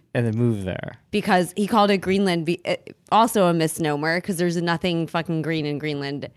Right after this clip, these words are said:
Speaker 2: 'cause it's cold. It's very cold. But he called it that to, like, encourage people <laughs> to come
Speaker 1: He
Speaker 2: there.
Speaker 1: wanted people to go there.
Speaker 2: <laughs> He was a businessman. <laughs>
Speaker 1: Yeah, he's like, "Iceland sucks, but let's, let's all
Speaker 2: Yeah.
Speaker 1: move to Greenland,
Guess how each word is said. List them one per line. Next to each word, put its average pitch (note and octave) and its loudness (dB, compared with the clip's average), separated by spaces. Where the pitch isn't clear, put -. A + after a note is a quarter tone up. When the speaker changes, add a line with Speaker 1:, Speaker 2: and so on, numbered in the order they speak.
Speaker 2:
'cause F3 -4
it's D#3 -12
cold. D3+ -2
It's F3+ 0
very D#3+ 0
cold. D3+ -2
But F3 -2
he F#3 0
called F#3 2
it E3+ -2
that D#3+ 0
to, F3+ -2
like, D3+ -2
encourage D#3+ -4
people F3 -8
<laughs> - -16
to - -20
come - -6
Speaker 1:
He F4+ -4
Speaker 2:
there. B2 8
Speaker 1:
wanted G#2+ 4
people G#2 2
to G2 0
go F#2+ 2
there. - 0
Speaker 2:
<laughs> F#3 -12
He C4 4
was A#3+ 2
a A3 0
businessman. - -4
<laughs> G#3+ -4
Speaker 1:
Yeah, A2+ 2
he's C3 0
like, B2+ 4
"Iceland C#3+ 4
sucks, A#2 2
but A2+ -2
let's, A#2+ 0
let's A#2+ -2
all A#2 0
Speaker 2:
Yeah. A#2 0
Speaker 1:
move A2+ -6
to G#2 -4
Greenland, G#2+ 0